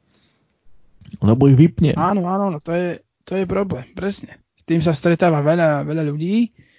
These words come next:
Speaker 2: hej, dokonca a s tým, s touto diskrimináciou dokonca písala aj táto, jak sa hovorí, teda, teda, jak sa volá ona.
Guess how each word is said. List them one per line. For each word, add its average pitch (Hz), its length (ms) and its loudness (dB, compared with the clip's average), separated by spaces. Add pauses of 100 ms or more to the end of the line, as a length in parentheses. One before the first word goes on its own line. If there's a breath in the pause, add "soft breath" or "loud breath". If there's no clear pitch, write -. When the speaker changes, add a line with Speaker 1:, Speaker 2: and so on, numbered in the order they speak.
(260 soft breath)
Speaker 2:
hej, 175 320 -6 (200)
dokonca 143 320 -4
a 135 160 -6
s - 320 -20
tým, 139 160 -6
s 254 160 -10
touto 143 320 -2
diskrimináciou 156 960 0 (320 soft breath)
dokonca 156 380 -2
písala 156 580 0
aj 143 160 0
táto, 156 280 -2 (200)
jak 135 160 -10
sa 143 240 -2
hovorí, 135 320 -12 (160)
teda, 147 160 0
teda, 143 320 -2
jak 135 140 -6
sa 165 100 0
volá 123 240 0
ona. 110 160 -8